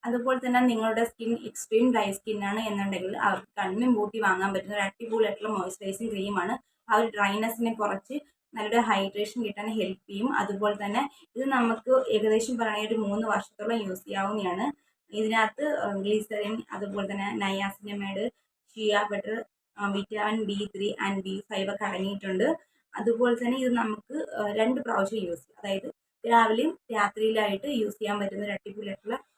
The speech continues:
ആ, മോയ്സ്ചറൈസിങ് ക്രീമാണ്. ഇതിൽ പ്രത്യേകിച്ച് കളറോ കാര്യങ്ങളോ ഒന്നും തന്നെ അവർ ആഡ് ചെയ്തിട്ടില്ല.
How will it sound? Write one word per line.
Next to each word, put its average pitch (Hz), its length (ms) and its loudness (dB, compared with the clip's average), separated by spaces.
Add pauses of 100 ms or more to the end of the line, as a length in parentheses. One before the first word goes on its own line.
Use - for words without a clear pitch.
(200)
ആ, 196 60 -8 (240)
മോയ്സ്ചറൈസിങ് 196 640 -4
ക്രീമാണ്. 208 480 0
ഇതിൽ 233 260 2 (580)
പ്രത്യേകിച്ച് 233 460 -2
കളറോ 214 380 2
കാര്യങ്ങളോ 214 380 0
ഒന്നും 208 200 -2
തന്നെ 208 160 -2
അവർ 208 140 -2 (140)
ആഡ് 180 220 -2
ചെയ്തിട്ടില്ല. 196 440 -6